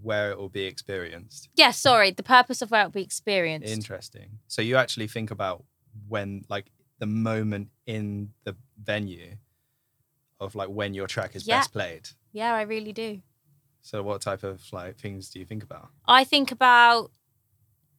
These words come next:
Speaker 2: just the crowd probably sometimes doesn't want a huge build up and then a drop. They're just in the moment raving. So I, w-, I have got music where I'll just be like, "This is just a constant beat with a nice vocal,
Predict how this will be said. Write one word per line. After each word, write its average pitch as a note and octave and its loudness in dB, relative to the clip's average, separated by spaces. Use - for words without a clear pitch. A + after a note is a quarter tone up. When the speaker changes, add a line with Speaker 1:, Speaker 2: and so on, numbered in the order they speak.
Speaker 2:
just - -6
the C#4+ 2
crowd C4+ 6
probably C4 0
sometimes B3 0
doesn't C4+ 2
want G3+ 2
a - 0
huge F3+ -6
build F3+ 4
up E3+ 6
and F#3 -2
then E3 2
a D#3+ -4
drop. D#3 0
They're A3 6
just - -6
in A#3+ 6
the A3 2
moment A3 4
raving. G3+ 2
So F#3 0
I, G3+ 6
w-, G3+ -4
I F#3+ 4
have G3 0
got F3+ 0
music F#3+ -4
where E3+ 0
I'll D#3+ 2
just E3 -10
be E3+ -6
like, D#3+ 2
"This F3 -2
is D#3+ -12
just - -6
a D3+ -12
constant E3 -8
beat F#3 2
with D3+ -14
a D#3 -6
nice D#3 -4
vocal, E3 -8